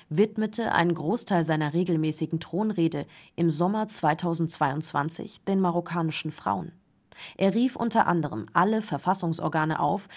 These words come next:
geltende Regelungen und Gesetze zur Förderung der Frauenrechte zu aktualisieren und kritisierte, dass Frauen im Land per Gesetz gegenüber Männern diskriminiert würden.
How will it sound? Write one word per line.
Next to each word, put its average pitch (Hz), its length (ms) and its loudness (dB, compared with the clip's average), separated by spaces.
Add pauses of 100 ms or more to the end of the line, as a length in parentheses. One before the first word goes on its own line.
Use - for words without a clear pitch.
(180)
geltende 180 560 2
Regelungen 170 640 0
und 160 160 -4
Gesetze 165 500 -2
zur 160 160 -4
Förderung 170 560 0
der 135 120 -4
Frauenrechte 165 760 -4
zu - 160 -6
aktualisieren 151 840 -4 (320)
und 190 120 2
kritisierte, 180 840 0
dass 170 220 -2
Frauen 196 420 4
im 165 120 0
Land 165 360 0
per 160 160 -2
Gesetz 160 420 -4
gegenüber 156 420 -2
Männern 160 380 0
diskriminiert 151 800 -6
würden. - 360 -12